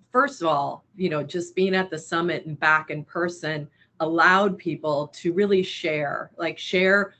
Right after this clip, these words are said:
what they've been working on, uh, what diversity, I mean, covid nineteen has brought diversity not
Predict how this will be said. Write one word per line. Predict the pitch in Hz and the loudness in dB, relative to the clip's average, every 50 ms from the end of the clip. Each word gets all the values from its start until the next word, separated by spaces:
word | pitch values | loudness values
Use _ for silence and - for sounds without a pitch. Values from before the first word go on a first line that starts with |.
| _ _ _ | _ _ _
what | - 165 147 - | -4 -2 -2 0
they've | 156 151 147 | -2 -2 -2
been | - 151 143 | -4 -6 -4
working | 156 202 226 226 226 214 175 170 | 0 2 2 2 2 0 -2 -2
on, | 156 151 156 147 139 135 - | -2 -2 -4 -6 -8 -10 -8
uh, | - 151 135 131 127 | -6 -4 -4 -4 -4
what | 127 135 170 185 175 - 185 | -4 -2 0 0 0 0 -2
diversity, | - 185 196 202 202 196 - 165 175 | -2 0 2 2 2 0 0 -2 0
I | |
mean, | 175 165 160 | 0 -2 -2
covid | 156 - 202 196 190 190 180 | -2 0 2 2 4 4 2
nineteen | 175 160 160 160 156 - - 208 196 165 | 2 0 -2 -2 -6 -4 0 0 0 0
has | 151 151 | 0 -4
brought | - - 180 170 156 147 - 151 | -4 0 2 2 2 2 0 -4
diversity | 170 156 151 170 180 185 185 - 170 156 156 156 151 147 - _ _ _ _ - - | -8 -6 -4 -2 -2 -2 -4 -6 -6 -6 -4 -4 -4 -6 -8 _ _ _ _ -8 -2
not | 170 170 170 165 | 2 2 2 2